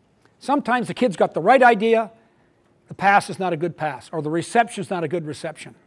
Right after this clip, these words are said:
And that's gonna happen. That's part of our game. That's part of our game. When you pass the puck, there is a chance that sometimes it's not gonna connect. They don't all connect.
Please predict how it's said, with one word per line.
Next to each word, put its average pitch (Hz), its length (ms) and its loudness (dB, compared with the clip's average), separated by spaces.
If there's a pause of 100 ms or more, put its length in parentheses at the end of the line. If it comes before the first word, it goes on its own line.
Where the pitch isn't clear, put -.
(640)
And 190 140 -2
that's 220 180 4
gonna 254 180 2
happen. 190 300 0
That's 196 200 0
part 240 300 4
of 233 100 2
our 262 100 2
game. 233 300 -4 (760)
That's 185 180 -8
part 226 260 0
of 220 80 0
our 220 120 2
game. 185 240 -6 (360)
When 220 160 0
you 196 80 0
pass 285 420 0
the 226 120 -2
puck, - 440 2 (460)
there 214 160 -2
is 233 160 -2
a 160 40 -10
chance 226 340 -4
that 180 200 -8
sometimes 208 400 -6
it's - 60 -8
not 202 100 -2
gonna 147 140 -10
connect. 226 360 -10 (540)
They 175 100 -6
don't 208 160 -2
all 196 140 2
connect. 208 400 -12